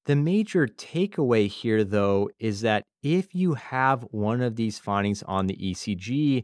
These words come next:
and you're clinically concerned about the patient, you're completely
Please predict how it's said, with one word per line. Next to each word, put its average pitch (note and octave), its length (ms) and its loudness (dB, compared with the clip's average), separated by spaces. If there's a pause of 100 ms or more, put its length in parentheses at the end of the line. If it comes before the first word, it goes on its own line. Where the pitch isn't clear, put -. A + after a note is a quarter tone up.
(440)
and B2 200 0
you're F3+ 240 -2
clinically C3+ 840 -2
concerned A#2 500 -4
about G2 360 0
the - 80 -4
patient, - 720 -4 (440)
you're F3 280 2
completely D#3 1000 0